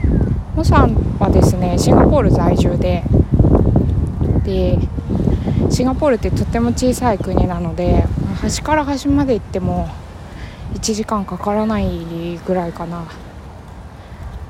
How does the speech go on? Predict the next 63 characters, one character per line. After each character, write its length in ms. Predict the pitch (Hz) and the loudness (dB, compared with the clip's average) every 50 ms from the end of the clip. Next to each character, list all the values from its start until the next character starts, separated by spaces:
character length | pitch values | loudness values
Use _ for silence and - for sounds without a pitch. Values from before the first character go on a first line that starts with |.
| - - | -8 -4
真 140 | 220 262 285 | -2 0 2
ん 60 | 294 | 2
中 180 | 330 330 - | 2 0 0
ま 160 | 339 339 349 320 | -2 -2 0 2
で 140 | 277 233 | 2 0
行 60 | 214 - | 0 0
く 80 | 220 | -2
の 120 | 214 202 190 | -2 -2 -2
に 300 | 196 214 226 226 202 185 | 0 0 0 0 -2 -2
三 220 | - 226 226 233 | 0 0 0 0
十 100 | 233 254 | 0 -2
分 240 | 240 - 196 175 170 | -4 -6 -10 -8 -8
か 120 | - 175 | -8 -8
か 140 | - 214 202 | -6 -4 -4
ん 60 | 190 | -4
な 80 | 175 165 | -4 -6
い 40 | 156 | -6
ん 60 | 156 | -8
で 60 | 156 | -8
す 100 | - - | -8 -8
よ 60 | 165 | -8
ね。 100 | 175 180 | -8 -8
端 240 | 170 175 202 190 - | -6 -4 -6 -6 -4
か 120 | - 208 | -4 -2
ら 80 | 196 196 | -2 -2
真 160 | 190 190 185 | -2 -4 -4
ん 60 | 185 | -4
中 200 | 190 185 - - | -6 -6 -6 -6
ま 140 | 190 180 175 | -6 -6 -6
で 160 | 170 - 165 | -6 -6 -10
行 60 | 156 - | -12 -12
く 80 | - | -12
の 200 | 180 - - - - | -10 -8 -6 -6 -6
に。 100 | - - - - - - - - - - - - - - - - - - - - - - - - - - - - - - - - | -6 -6 -8 -6 -4 -4 -4 -4 -4 -6 -8 -10 -10 -10 -12 -12 -12 -12 -12 -10 -6 -4 -4 -4 -4 -4 -4 -4 -4 -2 0 0
早 240 | - - 254 269 262 | 2 2 2 2 0
い 60 | 208 | 0
と 200 | - 180 175 165 - - - - - - - - - - - - - - | -4 -6 -8 -10 -10 -10 -6 -6 -4 -4 -4 -4 -6 -8 -12 -10 -6 -2
二 180 | - 233 240 247 | 0 0 0 0
十 380 | 220 220 190 175 170 170 160 - - | 0 -2 -2 -2 -2 -2 -2 -2 0
五 100 | 185 208 | 0 2
分 220 | 214 254 254 262 | 2 2 4 4
ぐ 40 | 269 | 4
ら 140 | 262 240 190 | 4 4 2
い 40 | 175 | 2
で 80 | - | -2
着 160 | - - 170 | -4 -6 -6
い 40 | 170 | -6
ち 80 | - - | -6 -4
ゃ 40 | - | -4
う 20 | |
か 220 | - - - - | -2 -2 -2 -4
な。 120 | - 196 - - - - - - - - - - - - - - | -4 -4 -4 -6 -4 -4 -2 -2 0 0 -2 -4 -4 -6 -8 -8
空 200 | - - 208 190 | -6 -4 -4 -4
港 240 | 180 180 - 180 175 | -2 -2 -2 -4 -4
か 200 | 175 - - 180 | -4 -6 -6 -4
ら 560 | 170 170 170 170 170 170 175 175 175 175 175 175 - - - - - - - - - - - - - - - - - - - - | -2 -2 -2 0 -2 -2 -2 -4 -4 -6 -8 -8 -8 -10 -8 -8 -8 -10 -10 -10 -10 -12 -14 -14 -14 -14 -10 -8 -8 -8 -8 -6
セ 140 | - - 220 | -2 -2 0
ン 80 | 196 175 | 0 0
ト 100 | 180 175 | -2 -2
ラ 100 | 170 165 | -4 -4
ル 80 | 160 | -6
ま 180 | 160 160 170 170 | -8 -8 -8 -10
で。 140 | 170 170 | -10 -12